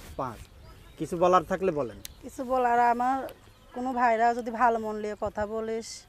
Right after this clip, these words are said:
Speaker 2: খারাপ মন নিয়ে কথা বলবা না। আমি ইউটিউবের মাঝে আইছি একটা মনের মতন মানুষ পাওয়ার জন্য আইছি।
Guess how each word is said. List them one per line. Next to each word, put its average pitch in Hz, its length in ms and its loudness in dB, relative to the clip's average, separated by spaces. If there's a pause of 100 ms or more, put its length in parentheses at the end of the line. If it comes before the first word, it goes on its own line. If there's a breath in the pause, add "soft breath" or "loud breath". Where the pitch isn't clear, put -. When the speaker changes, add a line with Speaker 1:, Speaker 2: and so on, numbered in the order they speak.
(280 soft breath)
Speaker 2:
খারাপ 226 340 2
মন 208 180 -4
নিয়ে 202 180 -4
কথা 202 240 -4
বলবা 214 340 -4
না। 202 200 -4
আমি 202 220 -6
ইউটিউবের 208 360 -8
মাঝে 226 260 -8
আইছি 202 320 -8
একটা 208 180 -12
মনের 208 240 -8
মতন 196 280 -10
মানুষ 220 280 -12
পাওয়ার 208 280 -6
জন্য 185 240 -8
আইছি। 208 460 -10